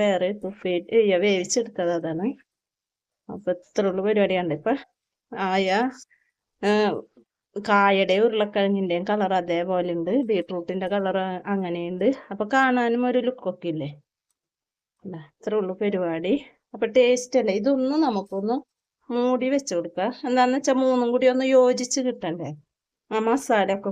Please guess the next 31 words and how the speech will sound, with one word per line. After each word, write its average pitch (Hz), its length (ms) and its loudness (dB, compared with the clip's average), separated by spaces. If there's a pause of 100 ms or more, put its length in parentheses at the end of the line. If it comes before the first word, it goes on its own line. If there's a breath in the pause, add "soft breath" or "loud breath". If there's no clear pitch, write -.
(120)
കൂടി. 180 260 -8
അപ്പൊ 175 200 -6
നമുക്ക് 202 280 -4
ഇതൊന്ന് 190 300 -2
മൂടി 214 320 0
വെച്ച് 214 240 -4
നമുക്കിതൊന്ന് 185 520 -4 (600)
ഒരു 254 180 8
രണ്ട് 254 280 2
മൂന്ന് 214 220 0
മിനിറ്റ് 202 260 -2
ലോ 214 80 2 (120)
ഫ്ലെയിമിൽ 175 380 -4
വെച്ച് 170 220 -10
കൊടുക്കാം. 147 300 -14 (1160)
അപ്പൊ - 200 -8
ഞാനിപ്പോ 220 360 2
രണ്ട് 240 180 2 (100)
മൂന്ന് 208 240 2
മിനിറ്റ് 226 320 -2
ആയി 196 120 2 (140)
മൂടി 208 340 -2
വെച്ചിട്ട്, 220 380 -6
ലോ 214 100 2 (180)
ഫ്ലെയിമിൽ 226 440 -2
വെച്ചിട്ട്. 208 340 -8 (100)
ഞാൻ 262 200 0
ഇടയ്ക്കിടയ്ക്ക് 277 540 -2
മൂടി 262 240 -2
തുറന്ന് 233 280 0
ഇളക്കി 247 240 -6